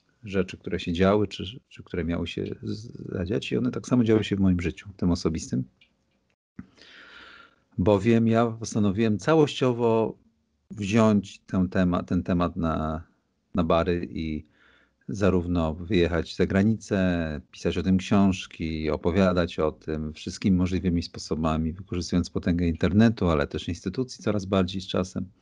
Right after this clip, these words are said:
i tak dalej, i tak dalej. I, mm, miałem takie poczucie, że jestem w pewnym tunelu. Głębokie poczucie też, tak, muszę powiedzieć, misji, tak? To jest bardzo dobre uczucie,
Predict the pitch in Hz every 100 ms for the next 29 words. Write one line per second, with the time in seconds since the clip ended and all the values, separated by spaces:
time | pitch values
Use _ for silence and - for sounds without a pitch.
0 | - - - - _ _ _ _ _ -
1 | 135 113 98 95 87 78 73 - 76 -
2 | - - - 95 90 87 85 - - -
3 | - - - - - _ _ _ _ -
4 | 120 135 156 143 143 - 107 139 123 127
5 | 131 98 117 113 107 113 113 82 69 -
6 | _ _ _ _ _ _ _ _ _ _
7 | - _ _ _ 101 117 113 160 156 131
8 | 120 135 113 107 101 113 110 - - 113
9 | - 107 107 104 117 107 95 - - 92
10 | 87 95 - 104 101 95 135 131 123 113
11 | 107 101 98 - 90 107